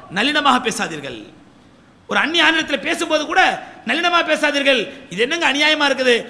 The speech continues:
ஒரு அந்நிய ஆண்கிட்ட பேசுறது கூட தப்பு. ஒரு பெண்களுக்கு இயற்கையாகவே உள்ள ஒரு குணம் நளினம் என்பது, ஆண்களை விட பெண்களுக்கு இயற்கையாகவே நளினம் என்பது அதிகம். அப்படி இயற்கை குணமாக இருக்கக்கூடிய நளினத்தை ஆண்களிடத்தில் காட்டக்கூடாதுன்னா இது என்ன அர்த்தம்? என்ன காரணம்? இது, இது அநியாயமா இருக்குதே.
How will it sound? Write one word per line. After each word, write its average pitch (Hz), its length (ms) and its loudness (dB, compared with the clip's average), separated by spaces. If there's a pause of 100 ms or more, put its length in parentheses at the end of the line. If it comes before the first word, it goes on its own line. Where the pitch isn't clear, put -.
(140)
ஒரு 233 120 -2
அந்நிய 302 260 -2
ஆண்கிட்ட 285 200 0
பேசுறது 302 360 -2
கூட 294 180 -2
தப்பு. 277 420 0 (240)
ஒரு - 120 -2
பெண்களுக்கு 311 580 -4
இயற்கையாகவே 311 600 0
உள்ள 302 200 0
ஒரு 285 100 2
குணம் 285 240 -2
நளினம் 294 260 2
என்பது, 226 400 -2 (480)
ஆண்களை 302 420 2
விட 277 160 2
பெண்களுக்கு 285 400 -6
இயற்கையாகவே 294 480 0
நளினம் 302 300 -2
என்பது 302 220 -2
அதிகம். 294 340 -2 (400)
அப்படி 269 280 -4
இயற்கை 359 380 0
குணமாக 320 320 2
இருக்கக்கூடிய 285 340 -2
நளினத்தை 302 640 2 (200)
ஆண்களிடத்தில் 330 720 2
காட்டக்கூடாதுன்னா 285 680 2 (160)
இது 220 100 -4
என்ன 302 180 2
அர்த்தம்? 294 440 4
என்ன 247 160 -2
காரணம்? 294 340 2
இது, 269 340 2 (320)
இது 226 120 -2
அநியாயமா 339 400 4
இருக்குதே. 294 300 4